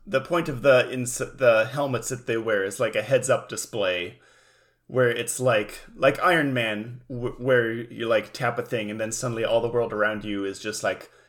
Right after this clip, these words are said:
covered in the hologram and you can see, like, the outside, whatever the dragon is seeing.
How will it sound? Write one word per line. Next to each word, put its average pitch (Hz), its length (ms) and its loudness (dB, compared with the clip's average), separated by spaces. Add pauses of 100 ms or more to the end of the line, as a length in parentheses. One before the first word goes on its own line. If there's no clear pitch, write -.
covered 117 300 -2
in 107 80 -8
the 90 80 0
hologram 92 800 -2 (440)
and 113 160 -6
you 123 80 -4
can 117 140 -10
see, 107 320 -4
like, 98 260 -4
the 104 140 -6
outside, 90 800 0
whatever 98 380 -2
the 85 80 -12
dragon 87 360 -4
is 78 120 -8
seeing. - 440 -10